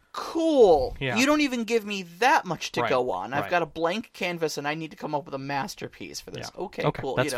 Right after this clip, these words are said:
Speaker 2: fair. That's fair.
Speaker 1: So that's, that's my, that's my
Speaker 2: Feeling on Fate.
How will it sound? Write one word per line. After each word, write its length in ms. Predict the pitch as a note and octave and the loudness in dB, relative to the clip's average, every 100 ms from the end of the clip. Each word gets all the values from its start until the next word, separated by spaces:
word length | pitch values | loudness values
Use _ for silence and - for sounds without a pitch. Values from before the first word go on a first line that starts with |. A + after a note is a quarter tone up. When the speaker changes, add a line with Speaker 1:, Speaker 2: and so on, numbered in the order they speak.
| A2 | -6
Speaker 2:
fair. 40 | - - | -10 -20
That's 140 | - | -16
fair. 120 | - - | -12 -10
Speaker 1:
So 300 | - - E3+ - - | -6 -2 -2 -4 0
that's, 320 | G3 A3+ - _ | 2 2 -2 _
that's 460 | C#3 D#3 G3 A3 - | -4 2 4 2 0
my, 400 | F3 D#3+ D3 C3+ | 0 0 -2 -6
that's 240 | C#3+ C3+ - | -10 -12 -10
my 340 | C3 C3+ C3 B2+ _ _ _ _ | -4 -2 -2 -8 _ _ _ _
Speaker 2:
Feeling 320 | - D3+ C3+ B2 | 0 2 2 0
on 140 | A2+ | -4
Fate. 320 | - - - | -8 -14 -14